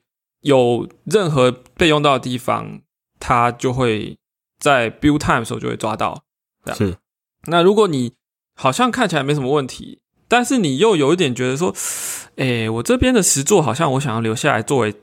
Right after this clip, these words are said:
Speaker 1: 暂时的参考，我还不想砍，但我又希望它真的没有被用到。”
Speaker 2: 嗯哼。
Speaker 1: 那我们就把刚刚那个 available 的 deprecated 换成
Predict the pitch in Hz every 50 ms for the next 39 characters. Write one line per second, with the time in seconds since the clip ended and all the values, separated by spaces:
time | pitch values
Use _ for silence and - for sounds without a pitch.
0 | _ - - 190 151 123 117 - - - 113 113 123 117 - - 156 156 160 -
1 | - - - - - 120 127 - 190 - 123 127 143 - - - - - - _
2 | _ _ _ _ _ _ _ - 214 196 180 120 127 127 151 180 180 - - 185
3 | 190 190 180 170 170 180 180 170 - - _ - 175 175 175 160 127 131 151 139
4 | 120 139 - 143 131 123 135 156 143 113 107 101 - - 123 - - 131 - _
5 | _ _ _ _ _ _ _ - 208 202 170 135 123 117 117 135 170 156 - 101
6 | 101 - 123 131 139 143 147 131 131 120 117 110 127 131 127 - 120 117 110 -
7 | - 104 92 92 92 90 - 147 - - 156 151 - 156 - - 139 117 110 -
8 | 123 - - 196 208 - - - - - - 151 131 123 - - - 117 107 107
9 | 110 123